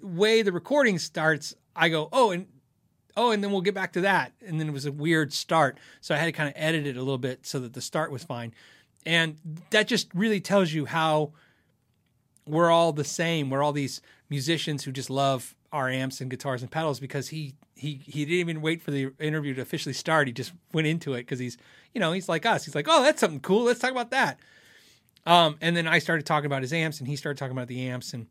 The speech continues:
it's really, really cool. Don't feel bad. Um,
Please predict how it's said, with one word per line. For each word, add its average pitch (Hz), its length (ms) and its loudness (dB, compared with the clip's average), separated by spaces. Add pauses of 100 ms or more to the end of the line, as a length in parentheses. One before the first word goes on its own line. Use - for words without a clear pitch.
(300)
it's - 140 -14
really, 131 260 -2
really 123 260 -6
cool. 131 420 -4 (280)
Don't 196 200 4
feel 220 140 4
bad. 185 520 4
Um, 180 340 2